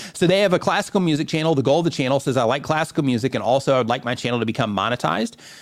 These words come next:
Yeah, so really quick, it looks like we have, um, out of fifty-one votes, we've got eighty-five percent,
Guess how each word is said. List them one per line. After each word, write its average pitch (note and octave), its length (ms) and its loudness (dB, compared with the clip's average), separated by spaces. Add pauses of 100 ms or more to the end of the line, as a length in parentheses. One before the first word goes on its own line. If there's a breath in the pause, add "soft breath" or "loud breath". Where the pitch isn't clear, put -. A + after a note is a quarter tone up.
Yeah, D#3+ 140 2
so F3 160 2
really G3 180 4
quick, G3+ 200 0
it E3 40 2
looks D#3+ 160 0
like D3+ 80 -2
we D3+ 80 2
have, C3 180 0
um, B2+ 420 2
out C3 140 -2
of A#2+ 60 -6
fifty-one E3+ 440 0
votes, A2 220 0
we've B2 100 -2
got A2+ 260 0
eighty-five C3 800 -2
percent, A#2+ 460 -4